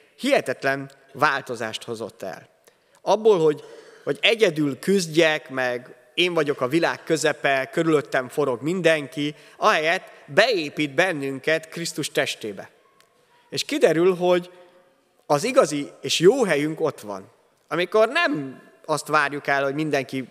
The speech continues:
minket szolgáljon ki, hanem amikor megtaláljuk a, a szolgálati helyünket, a feladatunkat, Krisztus testében. Amikor egyrészt rájövök, hogy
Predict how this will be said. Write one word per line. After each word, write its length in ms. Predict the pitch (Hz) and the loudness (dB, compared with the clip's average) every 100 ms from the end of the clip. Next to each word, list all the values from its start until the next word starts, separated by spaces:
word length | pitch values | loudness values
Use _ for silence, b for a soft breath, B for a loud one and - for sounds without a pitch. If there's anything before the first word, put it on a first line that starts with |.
| - | -10
minket 380 | 151 147 135 - | -8 -2 -4 -2
szolgáljon 640 | 143 135 127 123 120 117 | -4 -2 0 -2 -4 -6
ki, 140 | - | -6
hanem 260 | 175 - - | -6 -10 -8
amikor 280 | 147 147 151 | -4 0 0
megtaláljuk 840 | 175 349 - 190 151 135 131 135 | 0 -2 -2 0 0 0 -4 -4
a, 240 | 143 139 139 B B B B | -4 -4 -6 B B B B
a 80 | 143 | -4
szolgálati 680 | - 214 170 147 139 135 120 | 2 4 4 2 0 -6 -8
helyünket, 640 | 123 113 104 - - _ | -6 -8 -10 -16 -20 _
a 40 | - | -4
feladatunkat, 800 | 151 160 123 110 107 98 98 - | 0 0 -2 -6 -10 -12 -14 -4
Krisztus 420 | 233 208 175 - | -2 0 0 0
testében. 600 | 151 131 - 110 101 101 B B B | -2 -2 -6 -8 -10 -14 B B B
Amikor 300 | B 170 185 | B 0 2
egyrészt 440 | 202 247 220 - - | 2 4 2 0 -2
rájövök, 460 | 202 208 185 180 | -2 0 0 -2
hogy 280 | - 175 175 | 0 0 0